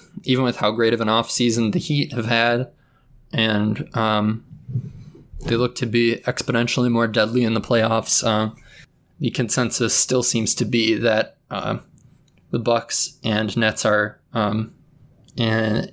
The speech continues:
a much higher e-, echelon than, than the cluster of, uh,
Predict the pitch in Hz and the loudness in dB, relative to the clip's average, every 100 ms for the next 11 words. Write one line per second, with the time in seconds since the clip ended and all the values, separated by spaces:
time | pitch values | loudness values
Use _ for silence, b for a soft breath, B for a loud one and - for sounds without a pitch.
0 | - 113 113 113 120 123 - 107 107 95 | -2 0 2 0 -2 -2 0 0 2 2
1 | 101 - 110 - 117 101 101 101 104 101 | -2 -4 -4 0 2 2 2 2 2 0
2 | 113 - B B B B B B - 123 | -2 -4 B B B B B B -4 0
3 | 113 113 - 110 - 117 110 101 101 104 | 0 0 0 0 0 2 2 2 4 4
4 | 101 104 | 4 0